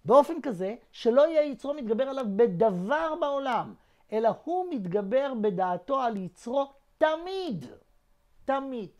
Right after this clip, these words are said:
בלי זה הוא לא יכול להיות נביא. עכשיו בואו רגע, אני מתייחס, אני אקרא פה את ההלכה ואתייחס למה קרה במעמד הר סיני. הקדוש ברוך הוא אומר למשה רבנו, "הנה אנוכי בא אליך בהר וענן",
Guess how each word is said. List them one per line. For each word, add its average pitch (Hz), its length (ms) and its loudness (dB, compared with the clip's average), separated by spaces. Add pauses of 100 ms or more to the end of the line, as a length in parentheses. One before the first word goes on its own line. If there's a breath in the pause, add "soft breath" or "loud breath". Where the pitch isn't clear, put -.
(2500)
בלי 262 300 0
זה 302 80 2
הוא 285 80 0
לא 254 80 0
יכול 254 200 -4
להיות 240 200 -8
נביא. 190 200 -10 (1080)
עכשיו 254 220 -6
בואו 247 280 0
רגע, 220 400 -2
אני 196 100 -8
מתייחס, 202 500 -4
אני 190 160 -6
אקרא 233 180 -4
פה 269 120 -6
את 262 100 -4
ההלכה 220 400 0
ואתייחס 233 400 -10
למה 214 200 -2
קרה 208 200 -4
במעמד 175 400 -4
הר 160 100 -8
סיני. - 260 -18 (1200)
הקדוש 285 300 6
ברוך 302 120 -4
הוא 294 60 2
אומר 262 160 0
למשה 247 340 -4
רבנו, 277 340 -2
"הנה 262 200 -4
אנוכי 254 280 -4
בא 233 200 6
אליך 254 380 0
בהר 247 300 2
וענן", 254 380 -2